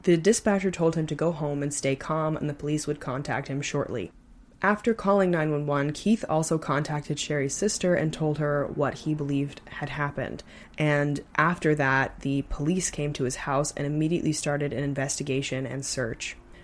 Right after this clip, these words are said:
The arriving deputies canvassed the area. Witnesses reported last seeing Sherry Papini wearing a pink running jacket and jogging on Sunrise Drive.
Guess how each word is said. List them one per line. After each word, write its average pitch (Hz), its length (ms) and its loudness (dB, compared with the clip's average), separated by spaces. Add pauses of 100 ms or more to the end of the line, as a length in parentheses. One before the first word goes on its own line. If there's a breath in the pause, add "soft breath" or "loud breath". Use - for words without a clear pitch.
(160 loud breath)
The 147 180 2
arriving 190 480 6
deputies 139 460 4
canvassed 156 540 0
the 135 160 -2
area. 165 540 6
Witnesses 147 580 2
reported 143 640 0
last 135 460 -2
seeing 139 500 -2
Sherry 180 420 2
Papini 156 460 0
wearing 139 300 0
a 131 40 -2
pink 220 340 0
running 165 240 4
jacket 156 400 2
and 143 160 -4
jogging 165 460 2
on 127 180 -2
Sunrise 131 520 -4
Drive. 190 520 4